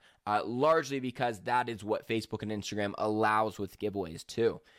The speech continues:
But in order to build the rest of our audiences, what you do is on the next page, it then says, "You've got your entry. We will let you know if you won the first hoverboard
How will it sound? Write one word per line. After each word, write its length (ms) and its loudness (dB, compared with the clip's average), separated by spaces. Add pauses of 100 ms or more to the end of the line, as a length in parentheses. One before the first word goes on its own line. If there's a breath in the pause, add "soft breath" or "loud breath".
(240 loud breath)
But 240 0
in 100 0
order 240 2
to 140 -6
build 160 4
the 80 -2
rest 260 0
of 80 0
our 180 0
audiences, 720 0
what 200 -6
you 140 -2
do 340 4 (100)
is 320 -4 (320 soft breath)
on 200 2
the 80 2
next 460 -2
page, 440 -6
it 160 -6
then 220 0
says, 480 0 (240 soft breath)
"You've 220 -2
got 260 2
your 160 -2
entry. 540 0
We 160 -2
will 160 0
let 280 -2
you 80 -2
know 360 4
if 180 -6
you 100 -2
won 300 -2
the 80 -2
first 360 -4
hoverboard 720 2